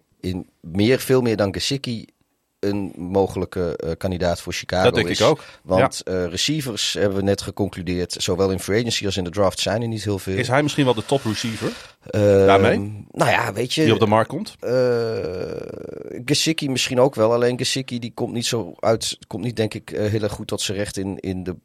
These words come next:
Speaker 1: eh, de scheme waar, eh, de Bears in willen
Speaker 2: Nee,
Speaker 1: spelen.
Speaker 2: want het is geen blokker.
Speaker 1: En, eh, dus dan, eh, is, is, ja, zou ik, ik, ik denk dat, eh, zowel in de draft als, als in free agency, denk ik dat, eh, dat de Bears, eh, misschien wel voor pass catchers moeten kijken naar,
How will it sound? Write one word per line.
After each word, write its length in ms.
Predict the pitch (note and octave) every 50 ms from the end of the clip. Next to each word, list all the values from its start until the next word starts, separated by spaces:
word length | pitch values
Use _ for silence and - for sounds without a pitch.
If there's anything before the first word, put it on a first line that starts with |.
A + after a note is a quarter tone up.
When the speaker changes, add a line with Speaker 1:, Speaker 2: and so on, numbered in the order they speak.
| _ _ -
Speaker 1:
eh, 160 | - - F#2 F2
de 120 | C2+ F2+ F#2
scheme 520 | - - - - G2 F#2+ F#2+ F#2 E2 -
waar, 320 | B1 F2+ F2+ F2+ E2+ E2+
eh, 200 | D#2+ - - E2+ E2+ D#2+ D#2+
de 80 | D#2 D#2
Bears 260 | - F2+ F#2 F2+ -
in 60 | F2
willen 20 | D2+
Speaker 2:
Nee, 120 | D#2+ D#2
Speaker 1:
spelen. 220 | - - - A#2+
Speaker 2:
want 120 | G2+ G#2 A2
het 100 | B2+ -
is 60 | -
geen 100 | G2+ F#2
blokker. 360 | F2 A2 C#3 - - - - _ _ - _ - - - -
Speaker 1:
En, 360 | F2+ F2+ F2 F2 E2+ E2+ - - -
eh, 380 | - D#2+ D#2+ D#2 D#2 D2+ C#2+ D2
dus 180 | - E2+ F2 -
dan, 340 | - F#2+ F2+ F2 E2+ E2+ E2
eh, 200 | E2 E2 D#2+ C#2
is, 240 | - - - - -
is, 180 | - - F2 - - - - - - -
ja, 120 | - - D3+
zou 180 | - - G2+ -
ik, 120 | - A#2
ik, 160 | A2 D#3+ D#3+
ik 120 | - E3+ - -
denk 240 | - C3+ A#2+ A2
dat, 220 | G2 G2+ F#2+ - -
eh, 160 | - - -
zowel 280 | - - - B2 A2 A2
in 80 | G#2 G2
de 80 | F#2
draft 420 | F2 F2+ F#2+ F#2 G2 G2 - - -
als, 320 | D2+ E2+ E2+ - - -
als 200 | - D2+ D#2+ -
in 120 | F2+ F2+
free 280 | - - E2+ D2+ D2+ F#2
agency, 400 | F#2+ - F#2 - - - E2+ D#2+
denk 240 | D2+ E2+ E2+ E2 -
ik 160 | D#2+ D#2+ -
dat, 240 | F2 E2+ - - - D#2+
eh, 60 | D2
dat 140 | E2 E2 -
de 100 | F#2 D#2+
Bears, 480 | D2+ F2 E2+ E2+ E2+ - - - -
eh, 160 | - - E2
misschien 360 | D#2+ E2 D#2+ - - F#2 E2+ E2
wel 120 | E2 D#2
voor 160 | - - E2+
pass 300 | - - E2+ E2 - -
catchers 320 | - D#2+ D#2+ - - C#2+ D#2
moeten 260 | E2 D#2+ - D#2+ D2
kijken 420 | - - D#2+ D#2+ - - D#2 D2
naar, 280 | D#2 D#2+ D#2 D#2 D#2